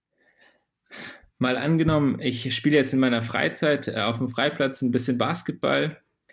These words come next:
und, äh, hab, bin, bin nicht so richtig treffsicher, hab eine Trefferquote von der Drei-Punkt-Linie von circa zehn Prozent. Das heißt, wenn ich, äh, hundert Mal quasi zur Dreierlinie laufen würde und von dort abschließen würde,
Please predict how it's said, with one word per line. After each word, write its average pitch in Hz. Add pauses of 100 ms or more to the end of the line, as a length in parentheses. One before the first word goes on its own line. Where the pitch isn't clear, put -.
(440)
und, 127
äh, 120 (340)
hab, - (240)
bin, 147
bin 143
nicht 165
so 160
richtig 135
treffsicher, 143
hab 131
eine 127
Trefferquote 131 (320)
von 135
der 131
Drei-Punkt-Linie 131
von 123
circa 127
zehn 113
Prozent. 107 (140)
Das 131
heißt, 151
wenn 139
ich, 131
äh, 123
hundert 180
Mal 143
quasi 135
zur 127
Dreierlinie 123
laufen 143
würde 139
und 120
von 127
dort 117
abschließen 170
würde, 143